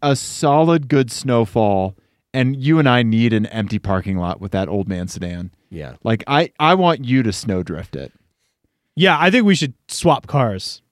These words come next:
Speaker 1: Yeah,
Speaker 2: And do,
Speaker 1: absolutely.
Speaker 2: do some, uh, do some snowdrifts at some point.
Speaker 1: Absolutely, I would love to.
Speaker 2: Maybe tomorrow night.
Speaker 1: <laughs> Well, unfortunately, I'm gonna be busy.
Speaker 2: Oh.
Speaker 1: Yeah, yeah. Boo has to be at the airport crazy early on Thursday. So,
Speaker 2: Oh,
Speaker 1: so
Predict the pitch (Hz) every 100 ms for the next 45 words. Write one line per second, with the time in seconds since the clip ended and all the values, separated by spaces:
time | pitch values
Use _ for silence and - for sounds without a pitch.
0 | - 104 143 98 135 117 139 165 190 143
1 | 139 143 135 131 117 110 101 104 127 107
2 | 107 - 98 95 90 - 381 427 440 240
3 | 151 349 190 117 139 180 113 170 - 92
4 | 87 95 87 85 87 107 123 147 143 151
5 | 160 135 78 - - 427 403 392 370 -
6 | 240 - 214 - 240 269 190 196 208 208
7 | 190 220 202 190 160 151 143 135 117 120
8 | 98 98 92 - 110 101 104 135 135 117
9 | 95 90 _ - 135 123 110 160 180 170
10 | 165 - 139 147 143 127 143 143 143 -
11 | _ - 277 269 254 247 240 214 220 202
12 | 190 165 143 127 120 139 123 - 98 -
13 | 104 117 160 214 160 127 - 165 107